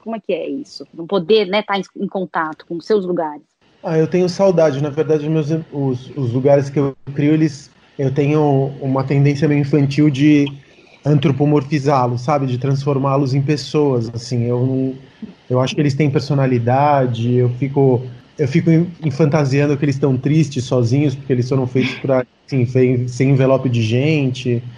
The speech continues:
Speaker 2: Eles são palcos, né? E as pessoas também se transformam por causa de um palco. Todo mundo tem uma história que viveu em volta de um palco. Então,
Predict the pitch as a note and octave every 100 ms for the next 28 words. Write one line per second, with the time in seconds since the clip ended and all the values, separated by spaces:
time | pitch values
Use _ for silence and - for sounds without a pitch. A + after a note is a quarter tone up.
0 | - - D3+ D#3 G3 F#3+ F3 D#3 C#3 B2+
1 | B2+ D#3 C#3+ C3 C3 B2+ C#3+ - D3+ D3+
2 | D3 - D3 - D3+ D#3+ C3+ B2+ C3+ A#2+
3 | B2 A#2 A#2 G2+ - _ _ _ C3+ C#3
4 | D#3 D3+ D3 C#3 C3 C#3+ C3 B2 B2 B2
5 | A2+ C3 B2+ B2+ - C#3 C#3 C3+ C3+ C3+
6 | B2 C3+ B2+ G#2+ G#2 - _ _ _ _
7 | _ _ - B2+ B2 D3 D#3 F3+ F3+ E3+
8 | D3+ C3